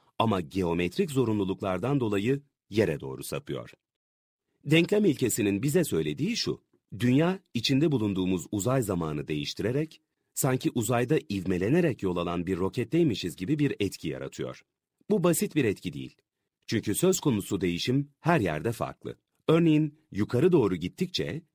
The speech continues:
çekim ivmesi azalmakta. Bu nedenle basit bir ivmelenen roket modeliyle dünyanın çekim etkisini tam anlamıyla betimlemek mümkün değil.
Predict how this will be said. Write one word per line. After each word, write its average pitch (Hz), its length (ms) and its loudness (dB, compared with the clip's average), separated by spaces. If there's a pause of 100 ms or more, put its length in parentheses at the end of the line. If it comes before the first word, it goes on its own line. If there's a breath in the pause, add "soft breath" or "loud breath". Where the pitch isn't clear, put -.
çekim 151 300 2
ivmesi 147 380 -2
azalmakta. 73 680 -4 (300)
Bu 180 120 6
nedenle 78 560 0 (220)
basit 117 460 -2
bir 127 280 2
ivmelenen 104 640 0
roket 98 340 -2
modeliyle 76 580 -4
dünyanın 104 480 0
çekim 147 300 0
etkisini 82 460 -4 (120)
tam 175 200 2
anlamıyla 85 600 -2
betimlemek 90 680 -4 (200)
mümkün 87 380 0
değil. - 220 -16